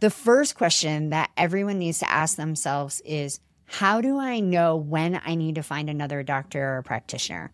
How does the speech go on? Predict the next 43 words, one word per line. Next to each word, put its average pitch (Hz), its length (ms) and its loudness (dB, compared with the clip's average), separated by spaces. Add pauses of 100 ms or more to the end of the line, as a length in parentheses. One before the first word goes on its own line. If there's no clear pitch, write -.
The 214 100 6
first 269 420 2
sign 165 320 0
is 156 160 0
when 160 160 -2
your 151 180 -2
current 220 440 -6
doctor 151 560 -2 (160)
can't 202 280 -4
tell 196 200 0
you 165 180 0
why 151 280 0
you're 226 200 0
sick 254 380 -4 (160)
or 156 140 0
how 160 240 2
to 160 80 0
get 151 200 -4
well. 113 340 -8
I 233 160 4
know, 180 340 4 (100)
it 196 140 2
seems 247 320 2
like 190 140 4
this 185 160 0
should 180 160 0
be 170 140 0
a 151 80 -2
super 220 640 0 (160)
obvious 170 600 2 (120)
answer, 143 520 -4
right? 151 320 0
But 208 140 0
truthfully, 269 720 0
when 202 120 4
you're 185 140 2
constantly 190 640 -4
sick 180 400 -2
and 170 100 -2
just 165 220 -4
barely 165 340 0
hanging 165 320 -2
on, 165 280 -2